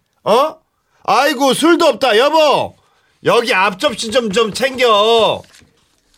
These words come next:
제가 한마디 한마디 할수록 아내의 눈빛은 분노로 가득 차 이글거렸습니다. 그러나 저는 되도록이면 아내와 눈을 마주치지 않았고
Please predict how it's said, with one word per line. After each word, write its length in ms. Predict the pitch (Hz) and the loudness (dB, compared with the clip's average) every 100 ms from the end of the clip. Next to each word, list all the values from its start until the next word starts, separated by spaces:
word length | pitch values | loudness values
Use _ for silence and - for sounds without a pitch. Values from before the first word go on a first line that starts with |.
| _ _ _ _ _ - | _ _ _ _ _ -10
제가 420 | - 110 110 104 | -6 0 0 0
한마디 480 | 98 151 147 135 139 | -2 -2 0 0 0
한마디 360 | 139 135 120 | 0 -2 -2
할수록 480 | 127 143 123 131 - _ - - | -4 -4 -2 -4 -4 _ -20 -8
아내의 400 | - 139 156 156 | -2 0 2 2
눈빛은 640 | 143 139 147 160 - 165 156 - - | 0 -2 -4 -6 -4 -6 -6 -14 -14
분노로 760 | - 127 170 185 190 202 208 208 | -2 2 4 4 4 4 4 2
가득 380 | 190 143 202 170 | 0 -2 -2 -4
차 140 | - | -2
이글거렸습니다. 1040 | 202 160 208 208 196 196 - 123 104 160 160 _ - - _ _ | 0 0 2 2 0 -2 -6 -12 -14 -18 -20 _ -20 -20 _ _
그러나 280 | - 240 285 | -2 0 0
저는 380 | 226 190 196 156 | 0 2 2 0
되도록이면 720 | - 139 190 170 135 147 110 95 - _ _ _ | -2 0 0 0 -2 -2 -2 -6 -20 _ _ _
아내와 300 | - 139 131 | -2 0 0
눈을 220 | 110 156 165 | 2 0 2
마주치지 480 | 123 123 - - | 0 -2 -8 -4
않았고 500 | 123 117 - - 92 | -4 -4 -10 -14 -14